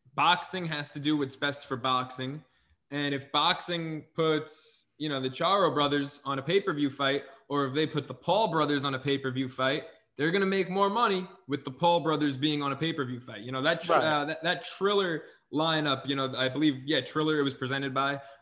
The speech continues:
Speaker 1: Mike Tyson, Roy Jones, Jake Paul, Nate Robinson. They made a ton off that fight. I mean, that got people to watch. I watched. I know a lot of other people that watch too, you know?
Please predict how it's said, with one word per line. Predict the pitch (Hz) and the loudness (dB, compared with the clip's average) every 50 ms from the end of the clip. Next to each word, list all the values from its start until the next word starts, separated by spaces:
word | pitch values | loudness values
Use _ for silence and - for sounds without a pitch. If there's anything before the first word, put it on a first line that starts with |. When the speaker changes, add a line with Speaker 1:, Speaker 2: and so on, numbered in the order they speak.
| _ | _
Speaker 1:
Mike | - 135 139 147 139 - | -2 0 0 0 0 0
Tyson, | - 151 147 147 143 - 151 143 | 0 2 2 2 2 0 -2 -2
Roy | 139 139 143 143 139 | -2 0 0 0 2
Jones, | 127 143 143 143 143 139 139 139 131 123 | 2 0 0 2 0 0 -2 -4 -4 -2
Jake | - 139 139 135 - - | -2 -2 -2 -2 -2 -2
Paul, | 143 143 143 | -2 0 0
Nate | 143 139 139 135 | 0 -2 0 0
Robinson. | 139 139 139 143 143 135 - 147 147 143 - _ _ _ _ _ _ _ _ _ _ _ _ _ _ _ - | 2 2 2 0 -2 -4 -6 -8 -10 -10 -12 _ _ _ _ _ _ _ _ _ _ _ _ _ _ _ -6
They | 160 185 | -2 0
made | 208 214 202 190 | 2 2 4 2
a | 170 | 2
ton | - - - - - 254 269 240 | 0 -2 -8 -4 0 2 2 2
off | 151 120 120 - - | 2 0 -2 -6 -10
that | 110 104 - - | -12 -12 -12 -12
fight. | - 110 98 - - _ _ _ _ _ _ _ - | -14 -14 -14 -14 -18 _ _ _ _ _ _ _ -6
I | 143 | -2
mean, | 156 165 156 147 135 135 | 0 0 0 0 0 2
that | 165 165 180 208 - - - | 2 2 2 2 -2 -4 -2
got | 175 151 147 151 143 - | 0 0 2 0 -2 -4
people | - 147 135 123 127 131 135 131 | -4 -4 -4 -2 -2 -4 -4 -4
to | - - 151 | -4 -4 -2
watch. | 156 175 220 240 160 - - - - | 0 2 4 4 4 2 -2 -2 2
I | 143 196 240 | 4 4 4
watched. | 208 160 151 175 208 - - - - | 4 4 2 0 0 -2 -8 -4 0
I | 143 165 | 2 2
know | 190 190 185 | 2 2 2
a | 180 | 2
lot | 185 190 202 196 | 2 2 2 2
of | 185 | 2
other | 196 202 208 | 2 2 2
people | 180 - 233 262 247 220 | 0 -2 -4 -4 -4 -4
that | 208 190 | -4 0
watch | 196 208 208 202 202 - - | 0 0 0 0 -2 -6 -4
too, | - 240 254 190 127 - - - _ _ _ _ _ | -4 -2 -2 -2 -4 -6 -10 -20 _ _ _ _ _
you | 131 139 | -2 0
know? | 143 156 185 220 220 | 2 2 2 0 -2